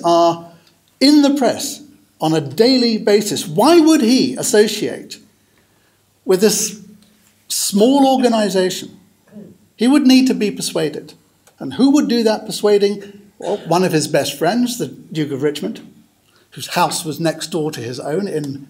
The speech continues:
Whitehall. George Payne, who was quite well connected. And Desaguliers, a Huguenot. The Duke of Montagu's father, the first Duke, had been ambassador to Paris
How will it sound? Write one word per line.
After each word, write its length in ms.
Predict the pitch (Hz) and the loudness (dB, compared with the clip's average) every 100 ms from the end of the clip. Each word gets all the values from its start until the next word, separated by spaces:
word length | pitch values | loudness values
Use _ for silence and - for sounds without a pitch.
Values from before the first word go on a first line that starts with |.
| - | -8
Whitehall. 460 | 131 143 - - - - _ _ - - _ _ - _ _ _ _ _ _ _ _ _ _ _ _ - - 127 | -6 -4 -4 -6 -6 -20 _ _ -20 -20 _ _ -20 _ _ _ _ _ _ _ _ _ _ _ _ -20 -20 -2
George 360 | 175 - - | 0 0 -2
Payne, 560 | 135 139 233 - - - _ _ _ _ _ _ | -4 -2 -2 -6 -14 -20 _ _ _ _ _ _
who 100 | - | -8
was 180 | 160 143 | -6 -8
quite 600 | - - 226 185 - - | -10 -4 -2 -2 -8 -8
well 180 | 156 139 | -6 -6
connected. 640 | - 120 110 - 226 - _ _ _ _ _ _ _ _ _ _ _ _ _ _ - _ | -6 -10 -10 -10 -10 -12 _ _ _ _ _ _ _ _ _ _ _ _ _ _ -20 _
And 160 | 202 220 | 2 4
Desaguliers, 920 | 277 269 247 311 294 208 101 - - - - _ _ _ _ - | 4 4 4 4 6 4 0 -6 -16 -20 -20 _ _ _ _ -6
a 60 | 170 | -2
Huguenot. 640 | 233 262 247 151 - - - - _ _ | 4 4 4 0 -6 -14 -18 -20 _ _
The 60 | - | -2
Duke 220 | 196 262 | 0 2
of 80 | 214 | 2
Montagu's 800 | 196 226 262 262 202 175 - - | 2 4 4 2 0 -2 -2 -2
father, 380 | 240 247 233 139 | 2 4 2 -2
the 120 | 127 | -6
first 400 | - 226 220 - | -2 0 0 0
Duke, 220 | 180 175 | 0 0
had 160 | 170 143 | -4 -4
been 120 | 170 | 0
ambassador 680 | 165 165 180 190 185 170 139 | 0 0 -2 -2 -2 -4 -6
to 100 | - | -8
Paris 640 | - 180 165 - - - | -8 -6 -4 -6 -14 -18